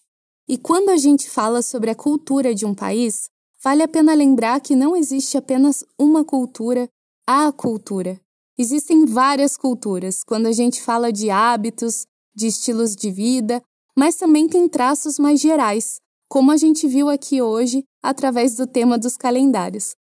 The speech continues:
O mais importante é você se aproximar dos contextos culturais,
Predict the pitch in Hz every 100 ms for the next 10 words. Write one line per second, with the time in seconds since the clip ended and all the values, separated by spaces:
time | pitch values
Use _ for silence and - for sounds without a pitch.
0 | _ - 247 269 320 302 302 294 269 220
1 | 233 254 254 226 226 254 - 254 - 285
2 | 294 - 285 254 254 254 254 - 240 233
3 | 226 233 - 247 233 294 277 220 269 -